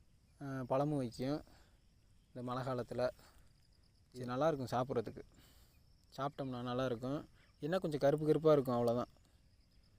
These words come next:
சாப்பிட்டோம்னா, ம், நல்லா டேஸ்ட்டாக இருக்கும்.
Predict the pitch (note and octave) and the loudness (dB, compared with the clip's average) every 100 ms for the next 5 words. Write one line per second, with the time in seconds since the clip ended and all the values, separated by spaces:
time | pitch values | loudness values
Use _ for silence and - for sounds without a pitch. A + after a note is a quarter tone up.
0 | - - _ _ - B2+ B2 A#2+ B2 C#3+ | -20 -20 _ _ -12 -12 -10 -8 -6 -6
1 | - _ - _ _ - C#3+ C3+ C3 B2+ | -10 _ -20 _ _ -18 -10 -6 -4 -4
2 | B2 A#2 A#2 A#2 - _ - C#3+ D#3 D3+ | -4 -6 -8 -14 -20 _ -8 -4 -2 -2
3 | D#3+ D3 B2+ A#2+ C#3 | -2 -4 -4 -4 -8